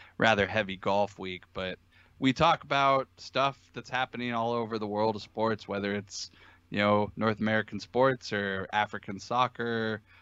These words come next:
or the Series Caribe. Um, anywhere we can make money, you know, it's, it's what I talk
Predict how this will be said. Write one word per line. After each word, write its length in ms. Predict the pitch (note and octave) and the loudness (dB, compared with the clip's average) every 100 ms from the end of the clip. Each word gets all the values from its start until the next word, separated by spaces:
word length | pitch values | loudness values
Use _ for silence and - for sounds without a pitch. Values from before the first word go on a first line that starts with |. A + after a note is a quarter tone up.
| _ | _
or 120 | - F#2+ | -8 -6
the 60 | |
Series 420 | F2+ A2+ G#2+ G#2+ - | -4 0 2 0 -4
Caribe. 960 | - A2 B2 A#2 A2+ A2+ A2+ A2+ G#2+ - _ _ - | -4 0 2 4 4 4 4 2 -2 -6 _ _ -10
Um, 380 | G2 G2 F#2+ F#2 | -4 -2 -2 -2
anywhere 600 | A#2+ D3 C#3 C3+ C3+ C3 | 2 4 6 6 4 4
we 140 | B2+ B2 | 0 -4
can 140 | A2+ | -4
make 220 | A#2 A#2 | -4 -4
money, 560 | G#2+ A2 A#2+ A#2 A#2 A2 - _ _ _ - _ | -4 -2 0 0 0 -4 -10 _ _ _ -20 _
you 120 | A2 G#2+ | -6 0
know, 280 | A2 A2 | 2 2
it's, 240 | G#2 G2 - | 0 -4 -12
it's 220 | G2 - | -12 -6
what 120 | G#2 | -2
I 80 | G#2 | -2
talk 280 | G2+ G#2+ | 2 0